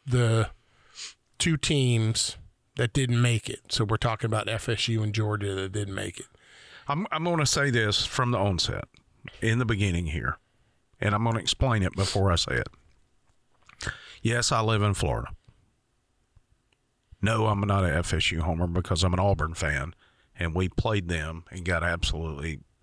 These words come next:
Speaker 2: we had that game in the bag and then gave it up in the last minute and a half in the championship, in the national championship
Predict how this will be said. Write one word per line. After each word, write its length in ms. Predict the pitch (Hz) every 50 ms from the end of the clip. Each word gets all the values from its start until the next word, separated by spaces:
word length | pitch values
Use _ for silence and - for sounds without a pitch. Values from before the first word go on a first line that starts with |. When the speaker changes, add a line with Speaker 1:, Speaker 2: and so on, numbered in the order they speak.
| - 104
Speaker 2:
we 160 | 98 98 92
had 280 | 85 98 110 107 101 87
that 180 | 98 98 -
game 320 | - 107 95 92 92 90 90
in 140 | 92 95 104
the 60 | 104
bag 500 | 90 92 92 87 80 80 82 82 80 - - - - - _ - - - _ -
and 100 | 110 101
then 120 | 98 92
gave 220 | 92 92 95 92 90
it 60 | 90
up 160 | 90 82 -
in 60 | -
the 60 | 85
last 320 | 82 85 85 82 80 - -
minute 180 | 90 87 - -
and 80 | - -
a 40 | -
half 300 | 73 50 50 - - - _ _ _ _ _ _ _ _
in 120 | - 101 90
the 80 | 87
championship, 520 | 82 - - 90 80 - - - - - - 104 95 95 - -
in 100 | 104 104
the 80 | 98 92
national 380 | 87 87 87 85 - - 82 87
championship 540 | - - 69 - - - - - 69 -